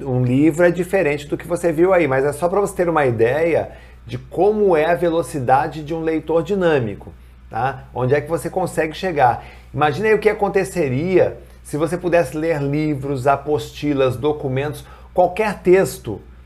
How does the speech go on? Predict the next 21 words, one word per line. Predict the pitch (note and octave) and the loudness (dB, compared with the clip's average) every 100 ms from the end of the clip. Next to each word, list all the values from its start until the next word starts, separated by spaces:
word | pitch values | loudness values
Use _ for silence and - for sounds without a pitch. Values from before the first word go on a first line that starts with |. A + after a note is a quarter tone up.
| - - | -20 -4
numa | C3+ E3+ D#3+ | 0 2 4
velocidade | E3+ E3+ - B2+ D#3+ D3 D#3 D3 - - | 4 2 0 0 2 2 -2 -2 -6 -12
acima | - C#3 - G3+ | -8 -6 -2 0
de | G3 | 0
seiscentas | - F#3 F3 - F3+ F3+ F3 | 0 0 0 -2 -4 -2 -4
palavras | - D3+ D3 D3+ - | 0 2 4 2 -6
por | D#3 | -6
minuto. | D3+ B2 G2+ - - - - - - - - - - | -4 -2 -4 -8 -18 -20 -20 -20 -20 -20 -20 -18 -8
Deixa | D#3 | -6
eu | F#3+ | -4
te | G#3 | -6
ensinar | - F3+ | -4 0
uma | F3+ | 0
coisa | F3 E3 E3+ | 2 0 0
importante, | F3 D3+ B2+ C3 A2+ A2+ | 0 0 0 -4 -4 -6
gente. | G#2+ B2 G#2+ - - - - - | -6 -4 -4 -8 -20 -20 -14 -2
A | C#3+ | 0
leitura | F3 F3 - F3 G#3 D#3+ A2 - - - - - - - - - - - - | 2 2 0 -2 2 2 2 -6 -20 -20 -20 -20 -20 -20 -20 -20 -20 -20 -4
ultraveloz, | A#3 C4 G3+ D#3+ C#3 C3+ D3+ B2+ - - - - | 0 6 8 8 6 2 0 -2 -6 -18 -12 0
ela | D3 | 0
acontece, | D3 D#3 C3 C#3+ E3 - A2+ | 2 -2 -2 0 0 -2 -8